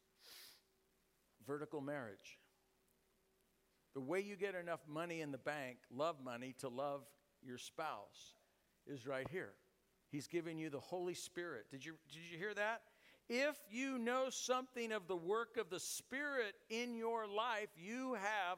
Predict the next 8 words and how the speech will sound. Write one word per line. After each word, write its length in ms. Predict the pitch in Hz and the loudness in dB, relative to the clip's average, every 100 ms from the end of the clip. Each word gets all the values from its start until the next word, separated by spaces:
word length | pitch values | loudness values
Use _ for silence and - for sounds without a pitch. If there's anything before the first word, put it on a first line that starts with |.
| 165 170 | -2 0
enough 300 | 175 185 190 - | 2 2 0 -2
love 340 | 240 240 113 110 - _ _ _ _ _ _ _ _ | 2 2 0 -8 -20 _ _ _ _ _ _ _ _
in 220 | 202 240 247 | 0 2 2
the 80 | |
bank 360 | 226 240 240 131 - - _ _ _ _ _ _ | 4 4 2 -2 -10 -20 _ _ _ _ _ _
to 100 | 190 | -4
be 220 | 190 214 151 | 0 0 -2
generous 1120 | 117 196 277 277 240 170 131 - - - | 2 6 6 4 2 2 0 -4 -8 -8